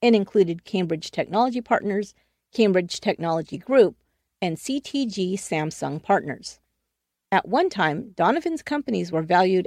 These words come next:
at a total of ten point six billion dollars.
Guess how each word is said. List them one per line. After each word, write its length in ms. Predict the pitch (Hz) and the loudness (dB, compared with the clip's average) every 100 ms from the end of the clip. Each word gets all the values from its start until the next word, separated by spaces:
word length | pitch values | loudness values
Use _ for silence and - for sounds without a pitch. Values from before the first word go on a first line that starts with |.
| - | -2
at 100 | 170 | -4
a 60 | |
total 420 | 156 - 220 247 - | -4 0 0 0 -2
of 260 | 165 151 185 | -2 -2 -6
ten 300 | - 190 254 | -6 -2 -2
point 300 | - 247 247 | -2 -4 -6
six 340 | - 170 - - | -4 -4 -4 -8
billion 400 | 156 147 143 147 | -6 -4 -4 0
dollars. 540 | 160 143 92 - - | 0 0 -6 -12 -18